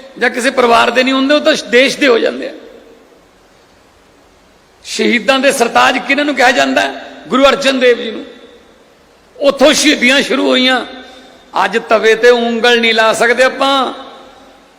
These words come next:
ਰੋਟੀ ਪਕਾਉਣ ਵੇਲੇ ਜਿਹੜਾ ਤਵਾ ਹੈ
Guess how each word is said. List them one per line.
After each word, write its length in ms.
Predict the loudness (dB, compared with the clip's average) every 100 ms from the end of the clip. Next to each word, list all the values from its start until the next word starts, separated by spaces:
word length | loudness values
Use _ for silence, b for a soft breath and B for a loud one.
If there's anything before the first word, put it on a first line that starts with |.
| _ _ _ _ _ _ -6
ਰੋਟੀ 460 | 2 2 2 -2 -2
ਪਕਾਉਣ 540 | -2 -2 0 0 0
ਵੇਲੇ 240 | 2 2 2
ਜਿਹੜਾ 200 | 2 0
ਤਵਾ 400 | 0 0 2 4
ਹੈ 360 | 2 2 -2